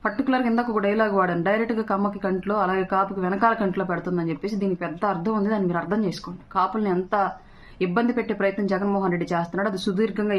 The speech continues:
ఎప్పటికి మీకు ఆ పరిస్థితి రియలైజ్ అవుతారో, ఆ టైంకి మీ సిచ్యువేషన్ ఎలా ఉంటుందో ఒకసారి అర్థం చేసుకోండి. ఇంతకుమించి మీకు చెప్పలేను. ఇక్కడ క్యాస్ట్ల గురించి అసలు ప్రస్తావించను, కానీ పదే పదే పదే పదే అది వింటూ ఉంటే మిగతా కులాల్లో ఉన్న మేము బాధపడుతున్నాం.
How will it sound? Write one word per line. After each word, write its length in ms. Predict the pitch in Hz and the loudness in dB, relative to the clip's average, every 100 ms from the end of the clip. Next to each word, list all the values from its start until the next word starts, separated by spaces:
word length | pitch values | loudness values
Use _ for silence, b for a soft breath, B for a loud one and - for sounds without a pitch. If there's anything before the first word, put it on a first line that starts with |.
| 170 | 0
ఎప్పటికి 280 | 226 220 214 | -2 0 0
మీకు 140 | 196 185 | 0 0
ఆ 40 | |
పరిస్థితి 380 | 185 185 180 190 180 | 0 -4 -2 0 2
రియలైజ్ 260 | 185 202 196 | 2 2 2
అవుతారో, 280 | 185 180 202 180 | 0 0 4 4
ఆ 40 | 185 | 4
టైంకి 260 | 208 226 220 | 2 2 2
మీ 60 | 190 | 0
సిచ్యువేషన్ 360 | 185 214 196 196 | -2 -2 -2 0
ఎలా 100 | 180 180 | 2 2
ఉంటుందో 200 | 175 196 | 0 -2
ఒకసారి 180 | - 180 | -2 -4
అర్థం 180 | 202 202 | -2 -2
చేసుకోండి. 360 | 175 - 196 - - - - - b b b b | -2 -6 -16 -20 -20 -20 -20 -20 b b b b
ఇంతకుమించి 380 | 180 196 214 262 | -4 0 0 0
మీకు 100 | 220 - | 0 -2
చెప్పలేను. 340 | 175 214 190 | -2 0 0
ఇక్కడ 120 | 175 - | -2 -2
క్యాస్ట్ల 320 | 180 196 226 214 | -2 -2 -2 -2
గురించి 200 | 208 196 | -2 -2
అసలు 120 | 180 175 | -2 -4
ప్రస్తావించను, 580 | 175 208 208 185 190 185 | -2 -2 0 0 0 0
కానీ 180 | 190 254 294 B B B B | 0 0 0 B B B B
పదే 200 | 196 226 240 | 0 2 0
పదే 160 | 233 226 220 | 0 2 0
పదే 180 | 202 214 | 0 0
పదే 140 | 214 202 | 2 2
అది 100 | 185 185 | 0 0
వింటూ 260 | 202 202 240 202 | 0 0 0 0
ఉంటే 240 | 196 196 247 - - - - - - - - - - - - - - - - - - - - 208 | 0 -2 -4 -8 -20 -20 -20 -20 -20 -20 -20 -20 -20 -20 -20 -20 -20 -20 -20 -20 -20 -20 -10 -4
మిగతా 220 | 220 277 277 | 0 0 0
కులాల్లో 340 | 240 226 214 202 | 2 4 4 2
ఉన్న 100 | 202 190 | 2 2
మేము 220 | 190 202 202 196 | 2 2 2 2
బాధపడుతున్నాం. 540 | 202 202 196 160 156 | 2 -2 -4 -4 -6